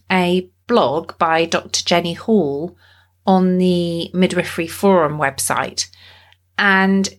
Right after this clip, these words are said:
she details just over a thousand births a year in the U K that happen outside the home, so in other places, so not just unplanned home birth, but, you know, when you sometimes see that dramatic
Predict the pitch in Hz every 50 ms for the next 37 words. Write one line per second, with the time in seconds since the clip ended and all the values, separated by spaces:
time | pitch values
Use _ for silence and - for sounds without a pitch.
0 | _ - - - - 240 240 208 226 226 220 208 - - 202 196 190 190 - -
1 | 220 208 - - - 208 190 190 185 185 190 190 185 185 - - 196 185 180 180
2 | 180 - 180 185 180 - 185 175 170 170 180 - - - 202 185 175 196 202 185
3 | 160 139 139 147 - 156 170 165 170 165 180 180 175 - - 190 160 151 151 147
4 | 143 - - - - - _ _ - - 180 - - 180 - - - 185 170 165
5 | 165 - - 175 165 - - - - 175 165 160 165 - 151 151 175 160 143 135
6 | 135 135 - - _ _ _ _ _ _ _ _ _ _ - - - 196 175 170
7 | 165 165 165 160 - - 170 165 - - 170 170 165 160 - - 160 151 139 -
8 | - 147 143 143 131 - - - 165 160 160 175 185 185 - - 190 - 180 160
9 | 151 - - - - - - _ _ - _ _ - 180 170 165 - - - 170
10 | 160 156 156 147 - - 180 180 175 165 - 120 127 131 135 135 - - - -
11 | _ _ - - _ _ _ _ _ _ _ _ 190 170 160 156 151 - - -
12 | - - - - _ _ _ _ _ _ _ _ _ _ _ _ _ _ _ -
13 | 196 196 185 175 170 165 160 170 165 160 170 170 - - - 175 160 - - 170
14 | 165 156 - - - - 175 160 160 160 - 160 - - - - - 175 165 156
15 | 147 - - - 170 156 151 - - - - -